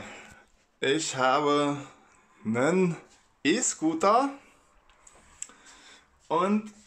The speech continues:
ihr seht, das, dafür ist das Ding wirklich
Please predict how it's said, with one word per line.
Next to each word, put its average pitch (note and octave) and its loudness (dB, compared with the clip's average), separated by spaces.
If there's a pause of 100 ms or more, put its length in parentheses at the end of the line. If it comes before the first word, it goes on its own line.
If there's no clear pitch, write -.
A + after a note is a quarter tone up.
(520)
ihr F3+ 2
seht, E3+ -4 (1700)
das, - -8
dafür D#3+ -4
ist C#3+ -10
das C#3 -10
Ding C#3+ -4
wirklich C3+ -8